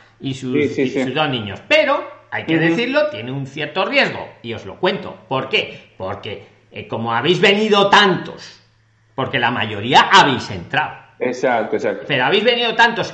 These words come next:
Speaker 1: en tan poco tiempo que
Speaker 2: Y todo
Speaker 1: en el
Speaker 2: junto.
Speaker 1: aeropuerto de Barajas en concreto, un grupo que hay de policías, no todos, gracias a
Speaker 2: Sí.
Speaker 1: Dios, ya
Speaker 2: Ujú.
Speaker 1: es que ven un preliner y se ceban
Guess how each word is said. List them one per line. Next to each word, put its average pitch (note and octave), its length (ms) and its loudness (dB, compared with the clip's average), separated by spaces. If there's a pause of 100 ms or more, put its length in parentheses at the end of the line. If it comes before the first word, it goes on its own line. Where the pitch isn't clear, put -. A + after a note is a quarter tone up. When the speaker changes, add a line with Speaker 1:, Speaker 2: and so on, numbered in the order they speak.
Speaker 1:
en C3 160 -4
tan G#2 200 -4
poco D3+ 300 0
tiempo G3 760 0 (420)
que E3+ 300 4
Speaker 2:
Y B2+ 80 4
todo C3+ 220 6
Speaker 1:
en C3+ 60 2
el C3+ 80 2
Speaker 2:
junto. A#2+ 120 6
Speaker 1:
aeropuerto B2+ 640 2
de C4 100 4
Barajas D#3+ 520 2
en A#2 100 -8
concreto, A#2+ 600 -8
un G#3 240 4
grupo F#3 420 4
que B2 160 -2
hay A#2+ 200 0
de G2 120 -10
policías, B2 640 -4
no F3+ 300 4
todos, A#2+ 400 2
gracias C#3+ 400 -4
a G#3 60 4
Speaker 2:
Sí. F#3 60 2
Speaker 1:
Dios, E3+ 220 -2 (240)
ya D3 280 4
Speaker 2:
Ujú. D#3+ 80 6
Speaker 1:
es D#3 80 2
que F#3+ 400 0
ven D#3 220 -2
un G3 140 0
preliner F#3 680 2
y B2+ 80 -4
se - 160 -8
ceban F2+ 300 -6